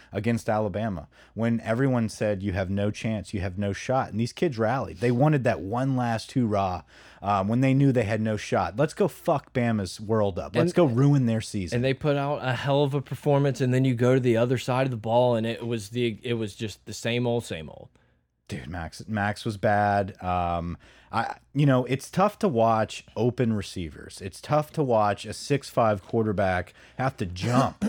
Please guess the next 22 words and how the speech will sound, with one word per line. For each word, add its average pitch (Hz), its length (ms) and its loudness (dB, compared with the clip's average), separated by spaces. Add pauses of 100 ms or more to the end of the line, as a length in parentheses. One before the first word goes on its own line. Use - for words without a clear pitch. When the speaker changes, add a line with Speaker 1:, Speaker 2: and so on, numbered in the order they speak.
(220)
Speaker 1:
<coughs> - 240 -20
for 135 100 0
no 147 180 4
reason. 127 600 2 (160)
I 131 60 0
mean, 135 200 2
like, 123 200 0
th-, 139 180 -6
just 143 320 0
air, 139 260 2 (160)
air 156 240 2
mailing 98 380 2
throws. 92 420 -2
Speaker 2:
Hand 180 400 0
up 214 320 -2
for 170 300 -2
a 131 80 2
guy 135 360 -4
that 165 200 -2
has 139 160 -2
done 120 420 -2
nothing 135 500 -4